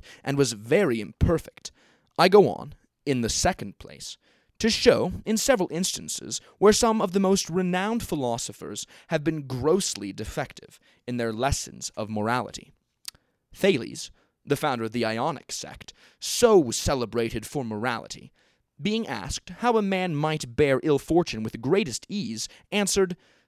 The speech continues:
"By seeing his enemies in a worse condition."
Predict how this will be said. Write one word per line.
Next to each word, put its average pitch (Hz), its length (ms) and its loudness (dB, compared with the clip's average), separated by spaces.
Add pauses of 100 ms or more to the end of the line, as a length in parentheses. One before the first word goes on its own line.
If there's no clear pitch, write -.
(220)
"By 156 260 4
seeing 170 540 -2
his 123 360 -2
enemies - 580 -6 (320)
in 131 100 -2
a 123 80 2
worse 117 540 2 (320)
condition." 113 600 -2